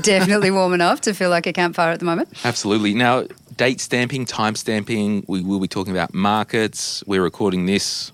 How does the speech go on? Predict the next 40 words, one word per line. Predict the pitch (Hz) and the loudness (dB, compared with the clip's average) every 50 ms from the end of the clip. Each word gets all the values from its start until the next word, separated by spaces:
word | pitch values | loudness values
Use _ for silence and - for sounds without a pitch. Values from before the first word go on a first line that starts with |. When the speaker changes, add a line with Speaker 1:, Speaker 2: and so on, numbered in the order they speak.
| _ | _
Speaker 2:
what | - - | -8 -4
is | 139 143 | -2 -2
it, | 175 - - _ _ - | -2 -4 -6 _ _ -12
two | - - - 131 131 127 123 | -6 -2 0 0 2 0 0
fifteen | 120 - 127 139 - - 120 117 110 | -2 -4 -4 -4 -2 -2 -2 -2 -2
P | 104 - 117 | -2 -2 -2
M | 113 120 117 | 0 0 0
on | 113 104 98 98 | 0 0 0 0
Wednesday | 101 107 117 113 107 113 107 107 | 0 0 0 -2 -2 0 0 0
the | 104 101 98 - - - - _ _ _ - | 2 0 0 -2 -4 -10 -16 _ _ _ -4
fifth | - 143 220 - - - _ _ - - _ _ _ - - - | -2 -2 -2 -2 -6 -12 _ _ -20 -20 _ _ _ -20 -14 -10
of | - 107 117 | -8 -6 -6
December. | 110 - - - 117 127 131 - 64 - - _ _ _ _ _ _ _ - | -4 -4 0 2 2 2 2 0 -2 -4 -8 _ _ _ _ _ _ _ -4
And | 95 92 | -2 -2
it's | 85 - - | -2 -4 -2
going | - 107 113 117 107 | 0 2 2 2 2
live | 95 95 101 104 104 101 | 4 4 4 2 2 2
on | 104 90 87 87 82 | 0 0 0 -2 -4
Thursday | - _ - 107 107 107 101 98 95 | -6 _ -2 0 0 2 2 0 -2
the | 92 87 | -2 -2
seventh. | - - - 110 110 107 85 67 - - - - - - - - - - - - - - - - _ _ | -4 -2 2 2 2 2 2 -2 -6 -10 -18 -20 -20 -20 -20 -20 -20 -20 -20 -20 -20 -20 -20 -20 _ _
So | - - 147 | -2 0 0
you've | 139 123 - - 113 123 131 139 | 2 0 0 -2 0 0 2 2
just | 139 156 135 - - - - _ _ - - _ _ _ _ _ - | 0 -2 -4 -4 -6 -12 -16 _ _ -20 -20 _ _ _ _ _ -18
pretty | - - - 117 110 | -12 -6 -2 0 0
much | 98 95 87 - | 2 2 0 0
done | - 90 87 | 0 0 0
a | 87 | 0
lap | 80 80 85 87 85 85 - | 0 0 2 2 0 2 0
of | 90 80 85 87 92 | 0 -2 -2 -4 -8
the | - - - | -6 -4 -4
East | - 85 - - | -4 -4 -6 -8
Coast, | - - 87 82 87 82 - - | -6 -2 -2 0 -2 -2 -6 -6
Gemma, | - 85 87 90 87 85 | -2 -2 0 0 0 0
and | 82 78 78 78 80 - _ _ _ - - - - - | 0 -2 -2 -4 -8 -10 _ _ _ -20 -20 -20 -18 -10
doing | - 98 92 90 87 | -6 -4 -2 0 0
all | 90 87 82 | 0 0 0
the | 80 80 | 0 -2
things. | - - 110 107 98 65 - - 104 123 - - - | -4 -2 -2 0 0 -2 -4 -6 -8 -8 -10 -6 -2
Speaker 1:
Mm. | 240 214 220 226 196 156 | 0 2 2 2 0 -2